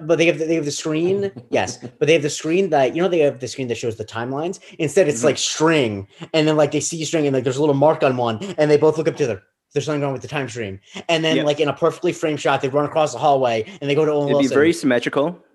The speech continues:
Speaker 1: They go to Owen Wilson,
Speaker 2: Everything.
Speaker 1: hand him the string, and he just goes, "Oh, wow, the time
Speaker 2: Yeah.
Speaker 1: stream's messed up." Anyway, uh,
Speaker 2: Yeah.
Speaker 1: the very exciting
Speaker 2: <laughs>
Speaker 1: trailer. Um,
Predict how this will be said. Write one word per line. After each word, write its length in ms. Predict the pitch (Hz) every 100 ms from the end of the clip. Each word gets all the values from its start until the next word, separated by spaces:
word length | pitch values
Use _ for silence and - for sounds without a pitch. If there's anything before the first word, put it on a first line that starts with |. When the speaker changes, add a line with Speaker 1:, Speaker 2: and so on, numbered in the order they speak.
| _ _ -
Speaker 1:
They 100 | 170
go 160 | 180
to 60 | 214
Owen 120 | 208
Wilson, 220 | 190 180
Speaker 2:
Everything. 180 | - -
Speaker 1:
hand 300 | 190 185 190
him 440 | 185 185 175 214 202 -
the 60 |
string, 320 | 139 196 170 143
and 80 | 139
he 60 |
just 100 | 139
goes, 220 | 127 107 _ _ _ _ _ _ _ _
"Oh, 220 | 226 220
wow, 560 | 160 214 277 226 104 92 - -
the 80 |
time 340 | 165 - 294 339
Speaker 2:
Yeah. 60 |
Speaker 1:
stream's 320 | 330 214 117 113
messed 300 | 131 113 135
up." 320 | 101 95 _
Anyway, 560 | 139 110 85 - - _ _
uh, 440 | 151 139 139 139 147
Speaker 2:
Yeah. 80 | 147
Speaker 1:
the 420 | 165 143 - 131 175
very 300 | 147 180 202
exciting 480 | 151 175 160 156
Speaker 2:
<laughs> 80 | 143
Speaker 1:
trailer. 560 | 139 120 120 117 113 110 _ _ _
Um, 640 | 131 135 127 120 120 117